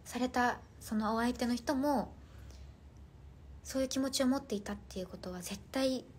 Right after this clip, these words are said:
持ってくれていたってことは絶対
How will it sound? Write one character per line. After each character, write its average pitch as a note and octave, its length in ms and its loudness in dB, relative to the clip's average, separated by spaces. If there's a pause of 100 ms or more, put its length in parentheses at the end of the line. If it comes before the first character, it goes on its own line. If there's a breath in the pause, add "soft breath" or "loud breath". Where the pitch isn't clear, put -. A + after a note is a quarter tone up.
(880)
持 A3+ 180 2
っ - 20 -12
て A3+ 100 -2
く A3+ 80 -2
れ A#3+ 80 4
て B3 140 6
い B3 60 4
た C4+ 80 4
っ C4+ 100 0
て G3 100 -4
こ - 80 -8
と F#3+ 140 -8
は F#3 40 -6
絶 G3 220 -6
対 A3+ 320 -4